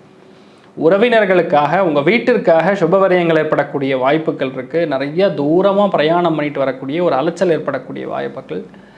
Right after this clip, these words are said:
இன்றைய நாள் மகம் நட்சத்திரக்காரங்களுக்கும் உத்திரம் நட்சத்திரக்காரங்களுக்கும் அதிகபட்சமாக இருக்கும்.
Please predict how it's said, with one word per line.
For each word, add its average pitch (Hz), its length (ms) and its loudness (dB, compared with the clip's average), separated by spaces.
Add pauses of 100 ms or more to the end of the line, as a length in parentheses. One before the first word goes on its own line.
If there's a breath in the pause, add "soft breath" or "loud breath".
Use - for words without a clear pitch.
(280 loud breath)
இன்றைய 131 220 -4
நாள் 170 220 2
மகம் 208 380 0
நட்சத்திரக்காரங்களுக்கும் 151 1040 -2
உத்திரம் 190 460 0
நட்சத்திரக்காரங்களுக்கும் 139 960 -2 (160)
அதிகபட்சமாக 135 760 -4
இருக்கும். - 260 -14